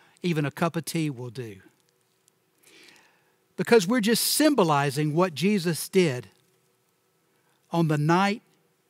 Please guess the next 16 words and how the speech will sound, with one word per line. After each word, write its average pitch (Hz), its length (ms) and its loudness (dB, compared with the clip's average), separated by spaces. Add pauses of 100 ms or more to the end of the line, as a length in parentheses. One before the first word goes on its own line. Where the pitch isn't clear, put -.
(260)
he 156 160 -8
was 139 280 -8
with 170 500 -2 (260)
his 175 240 -4
disciples 127 800 -6 (840)
in 156 160 -2
what 170 180 0
we 170 120 -2
call 160 300 -2
the 135 160 -10 (120)
upper 196 320 0
room 160 560 -2 (680)
there 147 320 -2
during 131 300 -6
Passover 135 580 -8
week. 117 400 -16